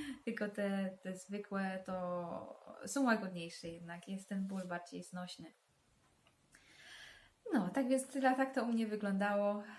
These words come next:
Naprawdę, mm, pięknie wspominam ten poród i tego samego Ci życzę. Naprawdę i życzę jeszcze Tobie, żebyś też trafiła na taką kobietę, na taką, na położną jak ja. Naprawdę kobieta anioł, jeszcze nie wiem, jak, nawet jak się jej odwdzięczę.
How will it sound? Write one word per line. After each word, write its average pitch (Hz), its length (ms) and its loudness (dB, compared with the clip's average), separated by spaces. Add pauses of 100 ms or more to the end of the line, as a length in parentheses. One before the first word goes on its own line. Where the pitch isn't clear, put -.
(100)
Naprawdę, 202 840 0 (720)
mm, 190 1300 -2 (160)
pięknie 196 360 2
wspominam 180 460 -4
ten 175 200 -6
poród 214 480 2
i 196 360 2
tego 240 200 4
samego 220 320 2
Ci 208 180 0
życzę. 202 320 -2
Naprawdę 214 380 0
i 208 120 -2
życzę 240 400 0 (320)
jeszcze 220 300 -2
Tobie, 220 280 0
żebyś 208 400 -4
też 240 240 0
trafiła 214 440 0
na 196 220 0 (300)
taką 220 320 0
kobietę, 196 720 -2
na 202 100 0
taką, 208 320 -4
na 202 140 -2
położną 202 480 -2
jak 190 200 0
ja. 175 260 -4 (300)
Naprawdę 233 380 4
kobieta 220 440 -2
anioł, 196 380 0
jeszcze 202 240 0
nie 220 100 6
wiem, 196 160 0
jak, 190 120 0
nawet 190 180 0
jak 185 120 -12
się 196 140 -8
jej 180 100 -2
odwdzięczę. 180 600 -4